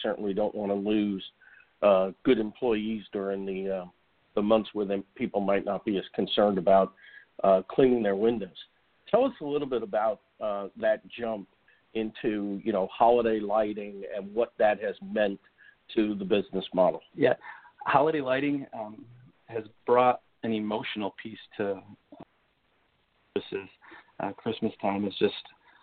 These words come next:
Speaker 2: a time when, uh, people are thinking happy thoughts, and, and we get to be a part of that. Um, we love being a part of the families that we serve, um, with our Shine family,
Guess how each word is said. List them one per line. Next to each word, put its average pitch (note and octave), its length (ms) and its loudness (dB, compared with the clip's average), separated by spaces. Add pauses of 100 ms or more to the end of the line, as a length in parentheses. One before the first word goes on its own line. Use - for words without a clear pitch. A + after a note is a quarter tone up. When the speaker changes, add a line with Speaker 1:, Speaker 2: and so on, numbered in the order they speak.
(120)
Speaker 2:
a F#2+ 60 -2
time G#2 320 0
when, G2 460 -2
uh, F#2 260 -8 (180)
people G#2+ 380 4
are F#2+ 380 6 (480)
thinking G#2+ 500 2 (360)
happy G2 440 -4
thoughts, F#2+ 320 4 (160)
and, F#2+ 300 -8 (360)
and G2 360 -4
we A2+ 100 0
get A2+ 300 2
to G2 200 2 (220)
be G#2 80 -4
a G#2 60 0
part G#2 260 2
of A2 80 2
that. A2+ 240 0 (160)
Um, F#2+ 320 -8 (1400)
we G#2 300 -4
love A2+ 200 4
being A2+ 120 2
a G2 60 2
part G#2 240 2
of G2 160 0
the G2 80 2 (100)
families G#2 380 -2
that F#2+ 100 -2
we F#2 140 -20 (120)
serve, G2+ 280 -4 (400)
um, F#2+ 140 -8
with G2 120 -4
our G2 260 6
Shine G2+ 300 0
family, G2+ 480 -6